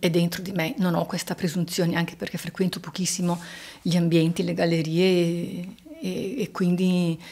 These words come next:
eh, non ci sarebbe neanche questa opportunità. È importante quello che... Eh, che c'è, eh, dentro di me, il segno che, che mi lascia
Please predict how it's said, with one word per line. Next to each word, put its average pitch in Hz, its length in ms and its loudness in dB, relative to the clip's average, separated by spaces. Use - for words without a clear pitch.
eh, 196 360 -4
non 202 240 4
ci - 100 0
sarebbe 180 300 2
neanche 156 320 2
questa - 240 -6
opportunità. - 720 -4
È - 80 0
importante 220 640 2
quello 208 680 4
che... 185 540 4
Eh, 254 1120 -4
che 208 120 2
c'è, 208 340 4
eh, 185 200 -2
dentro 196 360 2
di 233 100 4
me, 180 160 4
il 175 140 0
segno 208 400 4
che, 180 280 2
che 180 120 -2
mi 175 100 2
lascia 180 540 0